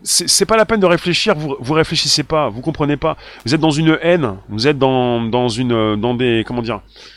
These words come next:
dans du prêt-à-penser. C'est tout, c'est pas compliqué, vous, vous voulez pas comprendre.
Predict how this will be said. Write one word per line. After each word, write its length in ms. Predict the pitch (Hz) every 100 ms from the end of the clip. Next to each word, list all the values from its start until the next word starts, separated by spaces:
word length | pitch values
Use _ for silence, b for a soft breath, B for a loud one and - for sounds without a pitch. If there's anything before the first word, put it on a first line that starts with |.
| B B -
dans 100 | 120
du 120 | 135
prêt-à-penser. 640 | 170 170 151 135 - 113 - _ _ _ _ _ _ _ _ _ -
C'est 180 | -
tout, 200 | 113 165
c'est 180 | 131 -
pas 100 | 104
compliqué, 560 | 113 120 135 127 156 127
vous, 640 | 101 98 104 101 98 95
vous 0 |
voulez 280 | 95 123 139
pas 120 | 151
comprendre. 480 | 135 143 - 139 92